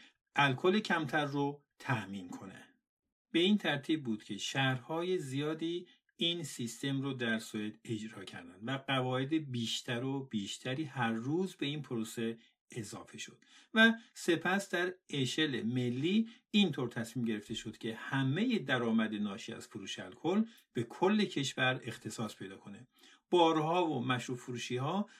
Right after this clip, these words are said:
در ساعات پایانی روز بسته بشن و در اصل فرهنگ مصرف الکل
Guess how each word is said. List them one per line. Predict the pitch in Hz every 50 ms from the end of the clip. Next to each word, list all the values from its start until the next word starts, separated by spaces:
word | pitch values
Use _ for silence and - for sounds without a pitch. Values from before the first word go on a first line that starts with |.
| _ _ -
در | 151 143 147 143
ساعات | 143 - - 120 113 120 127 131 131 120
پایانی | 113 - - 117 104 101 101 107 113 117 113
روز | 104 104 110 107 98 92 101 107
بسته | 117 113 - - - - 147 156
بشن | 185 196 190 - 202 196 208 214 214 - - - _ _ -
و | - 180
در | 185 185 190
اصل | 208 214 208 - - -
فرهنگ | - 170 160 156 151 135 135 170 190 208 202 190 165 147
مصرف | 139 127 120 - - 127 117 - - 117 117 - - _ _ _ _ _ -
الکل | 165 165 165 165 160 151 - - 185 208 226 233